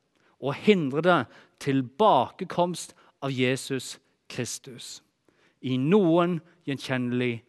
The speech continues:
form.» Ja, Jesus kommer igjen.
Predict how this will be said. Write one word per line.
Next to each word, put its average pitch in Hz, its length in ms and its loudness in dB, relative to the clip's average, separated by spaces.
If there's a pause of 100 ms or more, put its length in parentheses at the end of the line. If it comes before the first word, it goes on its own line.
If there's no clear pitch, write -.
(520)
form.» 113 380 -10 (1400)
Ja, 180 220 2 (640)
Jesus 156 720 0 (580)
kommer 160 540 0
igjen. 127 540 -6